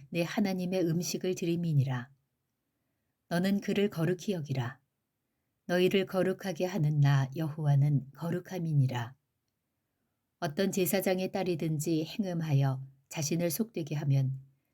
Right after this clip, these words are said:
그의 아버지를 속되게 함이니 그를 불사를지니라. 자기의 형제 중 관유로 부음을 받고 위임되어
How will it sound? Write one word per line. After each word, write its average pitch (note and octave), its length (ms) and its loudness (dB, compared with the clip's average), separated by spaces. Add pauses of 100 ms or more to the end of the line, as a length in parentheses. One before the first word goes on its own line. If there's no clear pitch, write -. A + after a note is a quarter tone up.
(140)
그의 F3+ 300 4
아버지를 F3 560 0
속되게 F#3+ 460 -2
함이니 C#3 680 2
그를 E3 380 0
불사를지니라. D3+ 1040 -2 (1400)
자기의 F#3 420 0
형제 G3 340 0
중 D3 320 2 (260)
관유로 D#3+ 480 -2
부음을 F3+ 440 -2
받고 D#3 580 -4
위임되어 C#3+ 720 0